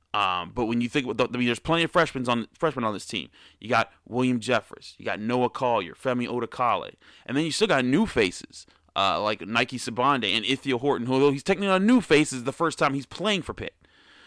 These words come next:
So you got a lot of guys like that seeing significant time. And you gotta get the message across to them, "Hey, like, buddy, wake up. <laughs> This ain't, this don't come around all the time."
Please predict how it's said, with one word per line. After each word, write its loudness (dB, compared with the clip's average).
So -4
you 2
got 4
a 6
lot 4
of -2
guys 4
like -2
that 4
seeing -2
significant -2
time. -2
And 2
you 0
gotta 2
get -2
the 2
message -2
across 2
to -14
them, -8
"Hey, 2
like, -2
buddy, 0
wake 0
up. 2
<laughs> 2
This 4
ain't, 2
this 4
don't 4
come 4
around 8
all 8
the -2
time." -2